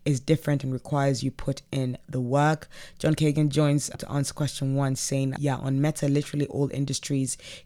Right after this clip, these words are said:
Q S R, healthcare, automotive, et cetera, and to a lesser degree, TikTok, Q S R, and C P G." I don't think those acronyms are the stuff that we will find in whatchamacallit on our official P P C chat acronyms page, because those are more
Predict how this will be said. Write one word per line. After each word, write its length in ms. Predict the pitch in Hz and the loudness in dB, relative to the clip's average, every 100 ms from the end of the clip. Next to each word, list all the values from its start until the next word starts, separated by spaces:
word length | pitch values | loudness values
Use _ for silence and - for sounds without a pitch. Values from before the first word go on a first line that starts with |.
| - | 0
Q 180 | 170 | 4
S 180 | 151 - | 4 4
R, 160 | 143 139 | 2 2
healthcare, 500 | 135 135 - - 135 | 2 0 -4 -2 -2
automotive, 580 | - - 143 135 - 131 | -2 -2 0 0 -2 -4
et 100 | - | -2
cetera, 480 | 165 151 160 156 143 - - - | -2 -2 0 0 -2 -14 -14 -4
and 160 | 143 | -2
to 140 | - 135 | 0 0
a 20 | |
lesser 480 | 127 151 151 175 165 | 4 2 2 0 0
degree, 400 | 151 135 135 127 | 0 -2 -2 -2
TikTok, 640 | - 151 - 139 123 - | -2 -6 -2 -4 -4 -8
Q 200 | - 143 | -4 -2
S 180 | 131 - | -2 -2
R, 100 | 123 | -6
and 100 | 123 | -4
C 220 | - - | -4 -4
P 220 | - 151 | -6 -8
G." 420 | 143 - 143 123 123 - - - - - | -4 0 0 0 -6 -14 -16 -16 -16 -4
I 100 | 143 | 4
don't 160 | 175 | 4
think 160 | 196 185 | 4 4
those 140 | 175 | 2
acronyms 480 | - 147 - 143 139 | 0 -4 -2 -2 -2
are 80 | 135 | -2
the 80 | 127 | -4
stuff 260 | - 139 | -4 -4
that 160 | - 131 | -4 -4
we 140 | 127 | -2
will 100 | 127 | -2
find 480 | 127 - 156 175 202 - | -4 -2 0 0 -2 -4
in 180 | 151 147 | 2 2
whatchamacallit 800 | - 233 240 220 220 214 202 208 - - - - | 8 8 8 6 4 4 4 2 -4 -8 -8 0
on 100 | - | 4
our 280 | 170 160 156 | 6 6 6
official 340 | 156 165 160 | 4 2 0
P 120 | 156 160 | 2 2
P 100 | 151 | 0
C 160 | - | -2
chat 340 | 139 151 135 - | -4 -2 -2 -2
acronyms 580 | 143 139 147 135 135 - | -4 0 2 2 0 -2
page, 360 | - 139 127 110 | -2 0 0 -2
because 240 | 120 127 | -4 -4
those 160 | 123 127 | 0 0
are 80 | 123 | 0
more 320 | 123 123 117 | -2 -2 -4